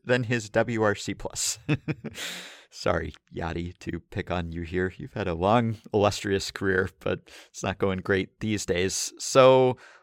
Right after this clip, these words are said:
there are quite a few players, actually, who've had more plate appearances while having a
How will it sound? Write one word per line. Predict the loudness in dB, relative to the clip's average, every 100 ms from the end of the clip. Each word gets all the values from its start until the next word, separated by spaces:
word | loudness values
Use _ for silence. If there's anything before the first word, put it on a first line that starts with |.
| _ _ -20 -2
there | 6 10 10 8 6
are | 12 12 12 10 2 _ _ -4
quite | 2 2
a |
few | 2 -2
players, | 6 6 6 2
actually, | 0 0 0 0 0 _ _
who've | -10 0
had | 4 4 0
more | 2 2
plate | 2 2 2
appearances | 0 -2 -2 -2 -2 -4 -4
while | 2 4
having | 4 2 0
a | 0 -2